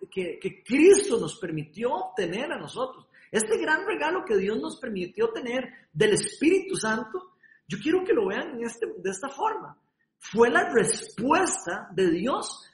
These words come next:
para el holocausto del Cordero de Dios. Y quiero que piensen por eso un momento. Fue el, es la respuesta del fuego de Dios a ese holocausto que fue hecho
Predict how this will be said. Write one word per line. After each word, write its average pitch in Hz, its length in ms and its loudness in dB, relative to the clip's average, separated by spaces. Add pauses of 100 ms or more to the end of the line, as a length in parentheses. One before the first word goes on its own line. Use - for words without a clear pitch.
para 214 220 0
el 233 100 6
holocausto 226 960 6
del 156 120 -2
Cordero 170 440 -4
de 151 80 -6
Dios. - 360 -12 (640)
Y 160 120 -10
quiero 214 200 2
que 175 120 -4
piensen 202 420 -6
por 139 160 -10
eso 151 160 -10
un 156 180 -12
momento. 220 380 -14 (1800)
Fue 135 180 -10
el, - 360 -10
es - 360 -14
la 214 140 -6
respuesta 220 920 -2
del 160 160 -2
fuego 349 720 4
de 165 140 2
Dios 208 420 -2 (320)
a 135 160 -10
ese 147 220 -8
holocausto 240 600 -10 (960)
que - 120 -20
fue 156 240 -4
hecho 240 180 -8